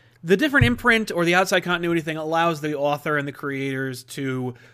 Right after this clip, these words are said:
do more and be, like, push the envelope a lot better and be genuinely scary because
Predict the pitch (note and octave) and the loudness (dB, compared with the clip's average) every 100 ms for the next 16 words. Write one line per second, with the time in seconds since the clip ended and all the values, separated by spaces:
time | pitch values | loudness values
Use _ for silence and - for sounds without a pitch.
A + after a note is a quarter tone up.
0 | _ C3+ F3 A3 G#3+ G#3+ G#3 G#3 F3 D#3+ | _ -2 2 2 4 4 6 4 2 -4
1 | C3 F3 F#3+ F3 E3 E3 - F#3+ - E3+ | -6 -4 -2 -4 -4 -6 -4 -6 -4 -4
2 | E3 E3 D#3+ D#3 D#3 D#3 D3+ D#3 C#3+ C#3 | 0 -2 0 -2 0 0 0 -2 -4 -8
3 | B2+ F3 G3+ G3 F3+ D3 E3 F#3+ F3+ F3 | -8 -6 -4 -6 -10 -2 2 2 2 0
4 | E3+ - E3 D#3+ D3 D3 D#3 | -2 -4 -2 -2 -4 -4 -4